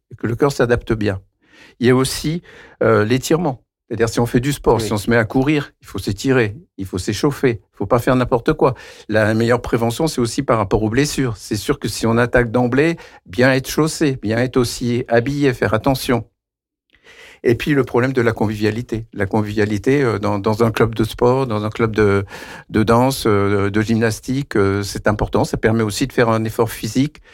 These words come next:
Speaker 1: sans trop, euh, s'en apercevoir. Donc ça, c'est, c'est bien. En plus, euh, ça régularise le, le sommeil.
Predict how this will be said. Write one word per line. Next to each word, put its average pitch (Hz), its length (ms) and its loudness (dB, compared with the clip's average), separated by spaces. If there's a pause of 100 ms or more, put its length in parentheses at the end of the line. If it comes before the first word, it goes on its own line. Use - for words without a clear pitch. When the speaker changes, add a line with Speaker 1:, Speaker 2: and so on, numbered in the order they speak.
(140)
Speaker 1:
sans 110 240 2
trop, 131 320 4
euh, 107 260 0
s'en 117 220 0
apercevoir. 123 640 0 (100)
Donc 101 160 -4
ça, 135 100 0
c'est, 104 320 -2
c'est 127 180 0
bien. 120 240 0 (140)
En 107 80 0
plus, 123 300 -2
euh, 104 200 4 (220)
ça - 200 0
régularise 117 600 0
le, 98 420 2
le 104 280 0
sommeil. 117 420 0